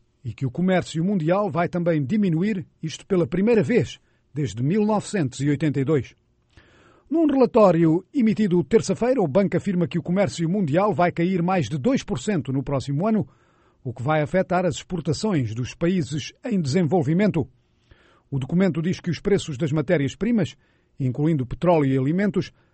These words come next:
também vão cair no próximo ano. A Organização para o Desenvolvimento e Cooperação Económica, O C D E,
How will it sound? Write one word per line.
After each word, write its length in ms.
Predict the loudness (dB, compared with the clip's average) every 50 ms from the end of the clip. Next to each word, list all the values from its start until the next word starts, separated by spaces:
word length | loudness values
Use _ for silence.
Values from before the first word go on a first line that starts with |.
| _ _ -2
também 260 | 0 2 4 4 4
vão 180 | 4 2 2
cair 440 | 4 4 4 4 4 2 0 -2 -6 _ -4
no 180 | -2 0 0
próximo 500 | 2 0 0 0 0 -2 -4 -2 -2 -2
ano. 200 | -4 -4 -6 -8 -12 _ _ _ _ _ _ _ _ _ _ _ _ _ _ _ _ _ _ _
A 40 | 2
Organização 600 | 2 4 6 6 6 4 4 2 2 2 2 4
para 160 | 6 6 6
o 40 | 6
Desenvolvimento 760 | 6 4 2 2 4 4 4 4 4 4 4 4 2 2 0
e 60 | -2
Cooperação 440 | -2 -2 0 0 0 0 2 0 0
Económica, 520 | 0 0 0 0 0 0 0 0 2 2
O 60 | 2 2
C 180 | 2 0 0
D 260 | 0 2 2 2 0
E, 60 | 0